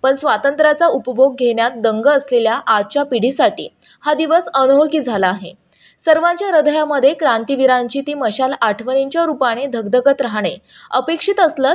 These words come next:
तरी ती मशाल केव्हाच विझली. एवढंच काय, प्रशासकीय यंत्रणेसाठीही या दिवसाचे महत्त्व आता औपचारिक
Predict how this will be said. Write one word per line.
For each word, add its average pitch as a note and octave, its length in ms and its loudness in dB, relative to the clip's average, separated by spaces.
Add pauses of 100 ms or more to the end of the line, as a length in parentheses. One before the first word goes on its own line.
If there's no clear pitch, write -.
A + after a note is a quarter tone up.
तरी D#4+ 140 0
ती D#4 160 -4
मशाल B3 580 0
केव्हाच C4 360 2
विझली. G#3 380 -4 (480)
एवढंच C#4+ 380 2
काय, E4+ 200 0
प्रशासकीय D#4+ 800 0
यंत्रणेसाठीही B3+ 960 0 (300)
या C#4 80 4
दिवसाचे D4+ 520 0
महत्त्व C#4 360 -2
आता A3+ 420 0
औपचारिक C4 520 -2